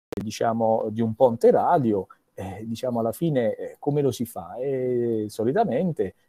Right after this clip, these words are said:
eh, dopo che c'è un progetto che, eh, diciamo, prevede sulla base magari delle leggi, eh, che avete studiato anche in altri corsi, come quelli di campi,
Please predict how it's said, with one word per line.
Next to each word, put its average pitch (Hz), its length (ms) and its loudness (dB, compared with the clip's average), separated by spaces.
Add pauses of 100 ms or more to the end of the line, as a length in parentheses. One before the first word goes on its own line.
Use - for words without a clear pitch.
eh, 98 200 -8
dopo 139 300 2
che 123 80 -2
c'è 120 160 -2
un 123 160 2
progetto 117 720 0
che, 110 200 0 (220)
eh, 104 500 -2
diciamo, 107 520 -4
prevede 110 560 0
sulla 90 260 -6
base 123 380 6
magari 131 420 2
delle 127 180 0
leggi, 135 480 0 (200)
eh, 123 340 2
che 131 100 0
avete 123 240 4
studiato 127 520 2
anche 123 200 -4
in 127 80 -2
altri 123 280 -2
corsi, 139 420 0
come 101 220 -6
quelli 123 260 2
di 120 340 0
campi, 101 600 0